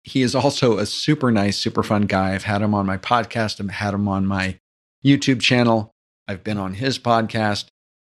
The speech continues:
He's a really exceptional teacher and has a great vibe to him. So if you're looking to learn Adobe applications, check out Daniel Scott at B Y O L dot me.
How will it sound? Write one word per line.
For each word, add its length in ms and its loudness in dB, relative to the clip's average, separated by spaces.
He's 160 2
a 40 4
really 460 4
exceptional 640 -2
teacher 540 0
and 240 -4
has 180 0
a 40 -8
great 320 2
vibe 300 -2
to 120 -8
him. 120 -8
So 140 -6
if 120 -6
you're 100 4
looking 380 2
to 120 -4
learn 380 2
Adobe 420 2
applications, 720 -4
check 320 -2
out 200 0
Daniel 280 0
Scott 360 -6
at 180 -10
B 140 0
Y 320 0
O 160 -2
L 200 -4
dot 280 -2
me. 420 4